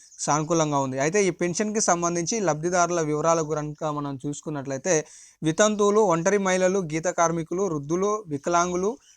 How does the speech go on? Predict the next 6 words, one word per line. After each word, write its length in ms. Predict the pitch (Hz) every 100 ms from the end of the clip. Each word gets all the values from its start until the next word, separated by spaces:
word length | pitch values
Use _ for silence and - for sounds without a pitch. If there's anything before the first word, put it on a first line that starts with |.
| _
అలాగే 280 | 147 160 185
బీడీ 320 | 165 160 196
కార్మికులు, 560 | 208 196 185 185 185 196
స్టోన్ 340 | 208 175 185
కట్టర్లు, 520 | 185 165 185 165 185 196 -
చే-, 180 | 170